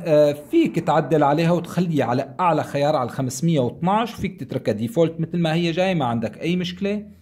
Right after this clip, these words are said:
اليو اس بي كونفيجريشن كذلك الأمر، جعلهم كلياتهم بحالة الانيبل لتاخذ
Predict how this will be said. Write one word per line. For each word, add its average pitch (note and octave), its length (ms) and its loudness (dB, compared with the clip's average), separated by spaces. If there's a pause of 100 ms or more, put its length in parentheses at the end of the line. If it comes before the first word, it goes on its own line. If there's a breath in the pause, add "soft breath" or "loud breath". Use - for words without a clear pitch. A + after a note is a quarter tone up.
(440 loud breath)
اليو A#3+ 280 4
اس G#3 160 2
بي F3+ 160 0
كونفيجريشن F#3 920 0
كذلك G3+ 460 2
الأمر، E3 340 0
جعلهم E3 540 2
كلياتهم F3 680 2
بحالة D3+ 480 0
الانيبل D3+ 720 -4
لتاخذ F#3+ 500 0